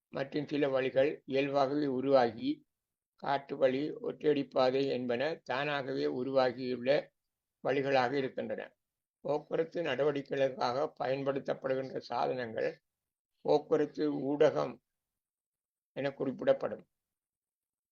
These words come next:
உதாரணமாக, மோட்டார் வாகனம், புகையிரதம், கப்பல், விமானம். போக்குவரத்து ஊடகம் ஒன்று நகர்வதற்கு வலு அல்லது சக்தி பயன்படுத்தப்படுதல் வேண்டும்.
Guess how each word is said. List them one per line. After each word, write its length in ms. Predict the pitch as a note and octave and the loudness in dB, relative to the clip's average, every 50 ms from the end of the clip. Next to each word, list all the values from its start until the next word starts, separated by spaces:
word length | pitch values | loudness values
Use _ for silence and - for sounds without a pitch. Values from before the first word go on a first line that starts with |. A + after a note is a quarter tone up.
| _ _ _ _ _ _ - | _ _ _ _ _ _ -8
உதாரணமாக, 920 | - C3+ C3+ C3+ C3+ C3+ C3+ C3+ C3 B2 A#2 A2+ A#2 C3+ C#3 - - - | -4 2 4 4 4 4 2 0 0 0 -2 0 2 2 2 0 -2 -8
மோட்டார் 460 | - B2 B2 C3 C3 B2+ - C#3 C#3 C3+ | -8 -4 -2 -2 -2 0 2 2 2 4
வாகனம், 600 | C3+ B2+ B2 A#2 A#2+ A#2 A#2+ C#3 D3+ D3 - - _ | 4 4 4 4 2 -2 -4 -6 -8 -10 -16 -18 _
புகையிரதம், 840 | - C3 C3 C3+ C#3 C3+ B2+ A#2 A#2+ A2+ A#2+ A#2+ B2+ C#3 D3 - _ _ _ _ | -10 -6 0 0 2 2 2 0 -4 -6 -6 -6 -8 -10 -12 -16 _ _ _ _
கப்பல், 680 | - C#3 C3+ C3 - _ - C3+ A#2+ A#2+ C3 C#3 C#3 _ _ _ _ _ _ | -2 -2 -2 -2 -4 _ -4 -2 0 0 0 -2 -6 _ _ _ _ _ _
விமானம். 580 | - C3 C3 B2+ C3 A#2+ A2+ G2+ F2+ - - _ _ _ _ _ _ | -8 -6 -6 -4 -2 -4 -4 -4 -8 -12 -18 _ _ _ _ _ _
போக்குவரத்து 580 | - C#3 C#3+ C#3+ C#3+ - F3 D#3+ E3 D#3+ - F3 | -4 -4 -4 -4 0 2 2 2 2 2 -2 -2
ஊடகம் 460 | D3 C3+ C#3 C#3+ D3+ C#3+ D#3 D#3+ D3+ | 0 2 4 4 4 4 4 2 0
ஒன்று 380 | C#3+ C#3+ C#3+ D3 E3+ E3+ E3 C#3 | -2 -4 -4 -4 -4 -4 -2 -2
நகர்வதற்கு 1000 | B2 A#2+ A#2 C#3 D#3 D3+ D3+ D3 C#3 C3 B2+ - - A2+ A#2 C3+ D#3+ - - _ _ _ | -2 0 2 2 2 4 6 8 8 8 6 4 -6 -6 -4 -4 -6 -6 -10 _ _ _
வலு 460 | - C3 B2 B2 C3+ C#3+ E3 E3+ D#3+ | -8 -2 0 0 0 2 2 4 4
அல்லது 320 | C3+ C3 C#3+ C#3 C#3+ D3 | 4 4 2 0 0 -2
சக்தி 420 | C#3+ - - C3+ B2+ - - F3 D#3 | -4 -2 -2 -2 -2 -2 -4 -6 -4
பயன்படுத்தப்படுதல் 920 | - - B2 B2+ C#3 C#3+ C#3 C3 C3+ B2 - B2 B2 - A#2+ A#2+ C3 C#3+ | -2 0 2 2 2 2 0 0 0 0 -4 -4 -2 0 2 2 2 2
வேண்டும். 400 | C#3+ C#3 B2 A2 G#2 - - _ | 0 -2 -2 -4 -6 -10 -12 _